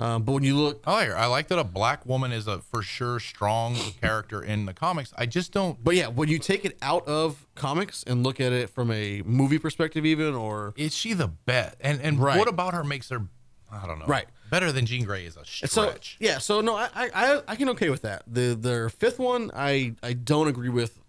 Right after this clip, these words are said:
Speaker 1: only because I don't think he fits solely into the X-Men universe, and they chose Deadpool. Like,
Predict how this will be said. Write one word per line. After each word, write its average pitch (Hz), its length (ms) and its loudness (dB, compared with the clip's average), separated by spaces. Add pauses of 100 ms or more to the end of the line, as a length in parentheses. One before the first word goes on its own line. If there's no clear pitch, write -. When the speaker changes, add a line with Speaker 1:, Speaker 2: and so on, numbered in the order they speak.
(140)
Speaker 1:
only 147 200 4
because 127 360 0
I 117 100 -6
don't 127 220 -2
think 123 260 -2
he 120 140 0
fits - 560 -6 (300)
solely 127 560 0
into 107 680 -2
the 110 200 2
X-Men 101 560 -4
universe, 101 540 -4 (400)
and 107 400 -2
they 113 140 0
chose 107 400 -2
Deadpool. 95 480 -8 (560)
Like, 110 140 -4